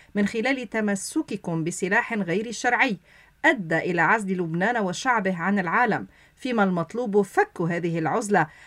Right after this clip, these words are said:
عن طريق تطبيق الدستور بإنهاء السلاح غير الشرعي، وكل ما نطلبه هو أن يقوم رئيس المجلس بواجباته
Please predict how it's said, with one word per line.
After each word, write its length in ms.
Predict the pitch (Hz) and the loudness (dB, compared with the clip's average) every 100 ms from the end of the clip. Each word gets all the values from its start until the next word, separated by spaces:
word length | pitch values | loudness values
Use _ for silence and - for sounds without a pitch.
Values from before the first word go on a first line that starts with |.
| - | 2
عن 140 | 202 | 2
طريق 440 | 214 240 320 320 285 | 4 2 2 0 -2
تطبيق 440 | 240 - 202 - | -2 -4 -4 -2
الدستور 680 | 220 180 208 - 294 254 156 | -2 0 -4 0 2 4 2
بإنهاء 420 | 165 175 180 208 | 0 -2 -2 -2
السلاح 640 | 190 - 196 240 226 - - | -4 -4 0 4 4 2 -8
غير 240 | 190 196 | -2 0
الشرعي، 480 | 214 - 254 247 196 - _ - - | 0 -2 0 2 0 -2 _ -18 0
وكل 560 | 269 - 403 349 247 214 | 0 4 6 8 6 4
ما 240 | 180 240 | 4 2
نطلبه 680 | 247 226 - 277 180 156 156 | 2 -2 0 0 0 -2 -2
هو 180 | 190 240 | 0 2
أن 220 | 175 180 | 2 0
يقوم 380 | 165 139 247 226 | -2 -6 -4 -2
رئيس 420 | 156 147 - 208 | 0 -2 -6 -6
المجلس 540 | 175 156 208 202 175 - - _ - | -4 -4 -4 -2 -4 -6 -16 _ -6
بواجباته 960 | 185 254 247 226 196 185 233 208 170 | -4 0 2 2 2 2 2 2 -2